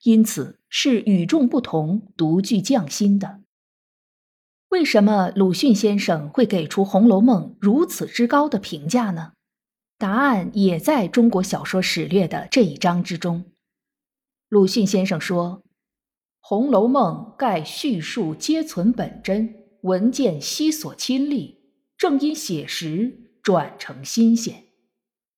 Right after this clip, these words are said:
也就是说，《红楼梦》中所讲的人和事都是曾经真实存在过的，那些生活中的细节描写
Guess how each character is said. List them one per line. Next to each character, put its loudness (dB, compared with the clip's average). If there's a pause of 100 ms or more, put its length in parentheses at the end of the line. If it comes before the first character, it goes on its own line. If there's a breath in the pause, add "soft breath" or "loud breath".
(1160)
也 4
就 2
是 0
说， 0 (300)
《红 2
楼 2
梦》 2
中 4
所 0
讲 -2
的 -8
人 0
和 -2
事 0
都 2
是 -2
曾 -6
经 0
真 2
实 -2
存 -8
在 0
过 -8
的， -16 (380)
那 0
些 2
生 -2
活 6
中 0
的 2
细 -2
节 -2
描 -4
写 -6